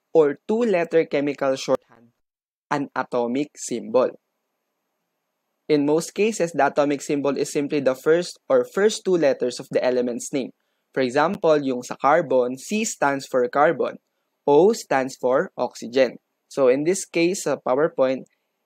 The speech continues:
H E stands for helium. In few cases naman, class, the atomic symbol is taken from the Latin name for the element. For instance,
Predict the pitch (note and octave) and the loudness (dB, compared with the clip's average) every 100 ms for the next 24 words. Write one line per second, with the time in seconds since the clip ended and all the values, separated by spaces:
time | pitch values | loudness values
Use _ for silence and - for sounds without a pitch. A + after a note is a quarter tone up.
0 | _ - G3+ A#3 - F3+ F#3 - C#3 C3 | _ 0 2 2 -4 -4 -2 -2 -2 -2
1 | - B2 C3 D#3+ - _ - B2 A#2+ E3 | -4 0 0 0 -8 _ -6 -4 2 2
2 | B2 - _ _ _ - G3+ G#3+ A#3 C4 | 2 -6 _ _ _ -6 -4 0 0 0
3 | A#3+ A#3 A3+ A3+ F#3+ F#3+ F#3+ E3+ A#2+ A#2+ | -2 0 -2 -2 -6 -6 -6 -4 -6 -6
4 | - B2+ E3+ F3+ F3+ F3+ - F3 E3+ E3 | -2 0 0 0 -2 -4 -4 0 0 0
5 | E3 - D3+ D3+ D3 D3+ C#3 C3 B2 - | -2 -4 -2 -2 -2 -4 -2 0 0 -2
6 | C3 B2 A#2 A#2 - C#3 C3+ A2+ A2 C#3 | -4 -6 -8 -6 -4 0 0 0 -2 -4
7 | G2+ _ _ _ _ _ _ C3 A#2+ F#3 | -6 _ _ _ _ _ _ -2 0 0
8 | A3+ D#3 C#3+ D3+ - - | 0 0 0 -2 -10 -16